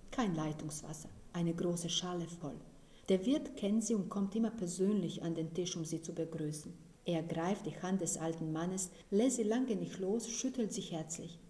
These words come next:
Dem Schaf klopft der Wirt auf den Rücken zweimal. „Wie geht es uns heute?“, fragt er und lacht schallend.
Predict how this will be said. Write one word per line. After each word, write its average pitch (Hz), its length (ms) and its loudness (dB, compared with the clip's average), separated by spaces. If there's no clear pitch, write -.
Dem 190 140 4
Schaf 233 480 -2
klopft - 380 -4
der 165 120 -4
Wirt 202 320 -2
auf 160 140 -6
den 156 180 -2
Rücken 208 480 -4
zweimal. - 480 -6
„Wie 208 120 6
geht 233 240 10
es 349 140 8
uns 339 220 4
heute?“, 240 340 8
fragt - 320 -12
er 139 60 -2
und 151 120 -4
lacht 120 320 -8
schallend. - 420 -4